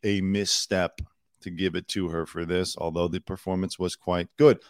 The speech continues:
Ana de Armas in Blonde. This movie has, like, no Oscar buzz. I thought it was gonna do a lot better,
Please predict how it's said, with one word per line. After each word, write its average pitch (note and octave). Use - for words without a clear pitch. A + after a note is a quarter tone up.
Ana C3
de B2+
Armas C3
in A#2
Blonde. A#2+
This A#2+
movie B2+
has, A2
like, F#2
no G#2
Oscar C3+
buzz. F2+
I A#2
thought E3
it C#3+
was B2+
gonna A2+
do G2
a F2+
lot F#2
better, G#2+